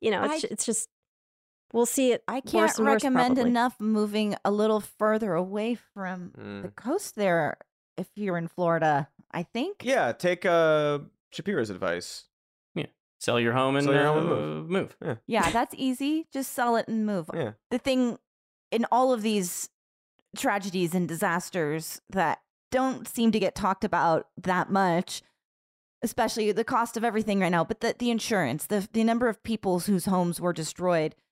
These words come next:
Speaker 2: that do not have insurance for that is a big deal. As we see these events continue to happen, will be even a, even bigger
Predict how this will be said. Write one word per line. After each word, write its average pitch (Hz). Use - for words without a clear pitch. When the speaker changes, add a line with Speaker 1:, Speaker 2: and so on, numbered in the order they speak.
Speaker 2:
that 185
do 202
not 190
have 180
insurance 160
for 165
that 147
is 180
a 156
big 202
deal. 185
As 180
we 196
see 208
these 180
events 175
continue 175
to 165
happen, 160
will 165
be 233
even 226
a, 214
even 262
bigger 220